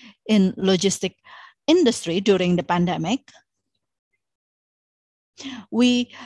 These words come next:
experience local lockdown. So there is particular neighborhood, they engage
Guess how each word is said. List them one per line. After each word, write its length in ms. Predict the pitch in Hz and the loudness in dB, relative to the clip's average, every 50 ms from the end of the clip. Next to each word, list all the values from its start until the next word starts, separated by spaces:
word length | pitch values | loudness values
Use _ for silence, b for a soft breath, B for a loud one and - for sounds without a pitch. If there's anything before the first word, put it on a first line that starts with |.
| B B | B B
experience 640 | - 226 - - - - 226 208 214 214 202 - 226 | -6 -4 -4 -4 -2 0 2 2 2 2 0 0 0
local 680 | 214 196 233 240 240 233 - - - 262 254 254 247 - | 2 4 4 4 2 0 -2 -2 0 2 4 4 2 2
lockdown. 680 | 190 226 226 220 - - 170 185 170 160 156 156 165 | 2 2 0 0 0 -2 -2 0 0 0 0 -2 -4
So 340 | - - 190 180 170 170 170 | -2 0 0 0 0 -2 -2
there 200 | 165 175 170 170 | -4 -4 -4 -4
is 120 | 170 - | -4 -6
particular 680 | - - 180 _ - - 240 - - 233 220 214 214 185 | -6 -8 -10 _ -6 -8 -6 -6 -4 -4 -2 -2 -2 0
neighborhood, 720 | 190 202 196 202 214 214 208 185 208 214 214 214 214 208 208 _ _ - | 2 4 4 6 6 4 2 2 0 -2 0 0 -2 -4 -4 _ _ -10
they 540 | 190 170 160 220 214 208 208 202 202 208 B B B 349 339 294 240 B B | -8 -6 0 0 2 2 2 2 0 0 B B B -14 -14 -14 -14 B B
engage 800 | - 226 226 214 196 220 214 214 214 214 208 202 - - - - | 0 4 6 6 6 6 4 4 4 4 4 2 0 -6 -8 -8